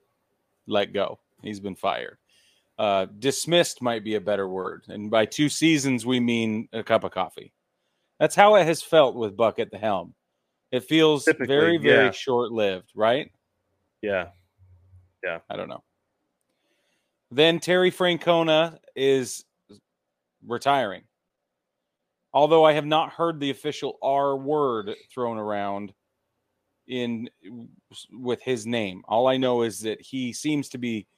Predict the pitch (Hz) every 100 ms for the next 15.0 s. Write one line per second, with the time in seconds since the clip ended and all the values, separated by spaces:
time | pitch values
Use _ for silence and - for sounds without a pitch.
0 | _ _ 131 131 135 156 139 127 123 139
1 | 151 143 113 98 95 92 _ _ _ _
2 | _ _ _ _ - _ - 113 104 98
3 | 98 95 - _ _ _ _ _ _ _
4 | 117 117 110 98 - 104 113 104 - 95
5 | 90 - _ _ _ - 123 98 92 _
6 | _ _ - 139 139 104 92 _ _ _
7 | _ 170 - 151 180 - 185 - 170 _
8 | _ _ - 202 127 139 160 104 143 -
9 | 185 208 208 120 98 92 _ _ _ _
10 | _ _ _ _ _ _ _ _ _ _
11 | 117 - 170 180 160 113 107 101 98 123
12 | 135 127 117 107 - 117 104 - _ _
13 | _ _ _ 113 107 98 92 92 _ _
14 | _ _ _ 110 - 120 107 101 95